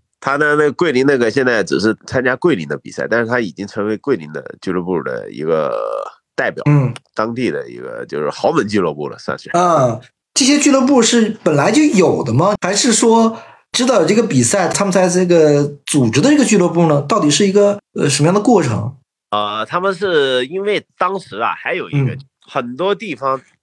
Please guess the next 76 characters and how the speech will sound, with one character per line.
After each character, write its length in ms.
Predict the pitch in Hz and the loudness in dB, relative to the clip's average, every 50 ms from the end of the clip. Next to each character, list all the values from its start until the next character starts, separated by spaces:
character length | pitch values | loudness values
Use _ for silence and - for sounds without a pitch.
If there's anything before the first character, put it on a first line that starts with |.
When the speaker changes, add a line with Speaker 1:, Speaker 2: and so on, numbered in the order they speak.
| _ _ | _ _
Speaker 1:
就 140 | - 147 139 | -16 -16 -16
比 160 | 101 87 92 | -14 -14 -10
赛 180 | 87 - 123 120 | -4 -2 -2 -2
时 80 | 110 | -2
候 60 | 127 117 | -4 -6
它 160 | 117 135 131 | -6 -6 -6
是 100 | 123 127 | -6 -6
没 140 | 95 117 139 | -4 -2 -2
有 100 | 107 71 | -2 -4
俱 160 | - - 95 | -6 -8 -6
乐 120 | 92 92 | -6 -6
部 200 | 90 113 113 - | -4 -4 -6 -6
的。 60 | - _ _ _ _ _ _ _ _ | -8 _ _ _ _ _ _ _ _
啊， 120 | - 113 117 | -6 -4 -4
你 100 | 127 139 | -4 -4
像 200 | 135 - 190 185 | -6 -4 -4 -4
英 220 | 190 185 214 233 220 | -2 -4 -6 -8 -6
国， 240 | 156 - 85 85 - - _ _ - | -4 -2 -2 -4 -4 -10 _ _ -4
这 160 | - 220 202 | -4 -2 0
个 140 | 160 120 104 | 0 -2 -2
是 200 | - - 123 117 | -2 -6 -8 -8
它 220 | - - 139 147 | -8 -4 -4 -4
需 180 | 143 - - 151 | -4 -4 -4 -2
要 140 | 151 127 104 | 0 0 0
一 80 | 117 | -2
个 120 | 120 139 131 | -4 -4 -4
过 200 | - - 185 135 | -2 0 0 0
程 160 | - - 78 69 | 0 -4 -16 -18
的。 80 | 65 - _ _ _ _ | -20 -20 _ _ _ _
英 200 | - 180 196 202 | -10 -8 -6 -4
国 320 | 170 120 101 98 98 - - _ _ | -2 0 2 2 2 0 -2 _ _
一 100 | - 156 | -8 -4
八 180 | 151 160 156 156 | -2 -2 -2 -2
七 200 | - - 165 160 | -4 -4 -6 -6
五 100 | 120 87 | -4 -6
年 180 | 80 78 76 | -8 -6 -4
啊， 240 | 87 101 98 80 73 - - _ | -4 -4 -4 -4 -6 -8 -12 _
一 140 | - 120 135 | -14 -10 -6
帮 240 | 131 131 131 131 - | -4 -4 -4 -4 -6
约 180 | 135 156 165 156 | -4 -2 -2 0
克 200 | 180 175 143 117 | 0 0 -2 -2
郡 180 | 131 139 127 | -2 -6 -4
的 100 | 110 98 90 | -4 -4 -4
铁 200 | - - 78 78 | -4 -6 -6 -6
路 160 | 82 90 87 | -8 -8 -6
工 180 | 101 123 147 | -2 -2 0
人 140 | 151 104 78 | 0 -2 -4
嘛， 80 | 69 64 - - _ _ - | -6 -10 -20 -20 _ _ -6
就 80 | 120 | -6
组 240 | 107 - - 87 85 | -6 -4 -4 -4 -2
织 140 | - 117 120 | 0 0 0
了 120 | 117 113 | 2 2
一 120 | 110 113 107 | 2 2 2
个 280 | 113 117 107 101 95 87 | 2 2 2 0 -2 -4
足 260 | _ _ - 95 110 | _ _ -6 -6 -2
球 160 | 110 113 113 | 0 0 2
队， 180 | 127 147 110 - _ _ _ _ _ _ | 2 0 0 -2 _ _ _ _ _ _
就 100 | - 120 | -8 -6
叫 420 | 113 120 110 101 95 85 80 80 78 | -4 -2 -2 -2 -2 -2 -4 -6 -6
牛 200 | 78 82 98 123 | -6 -4 -4 -4
顿 180 | 123 147 120 92 | -2 -2 -4 -4
石 220 | - - - 101 113 | -4 -8 -8 -4 -4
南 200 | 98 82 104 120 | -2 -4 -2 -2
队。 180 | 135 117 - _ _ _ _ _ _ _ | -2 -2 -2 _ _ _ _ _ _ _
啊， 180 | - 90 87 87 | -8 -6 -4 -4
我 180 | 85 87 87 | -4 -4 -6
经 160 | 87 - 113 | -4 -4 -4
常 160 | 107 107 101 98 | -4 -4 -4 -4
跟 140 | - 101 | -6 -6
他 80 | 98 104 | -4 -4
们 120 | 95 98 | -6 -6
讲 180 | 90 - - - - | -6 -6 -8 -8 -8
这 80 | 76 | -8
个 80 | 82 82 | -6 -6
例 140 | 80 80 - | -6 -6 -10
子。 120 | - - | -10 -14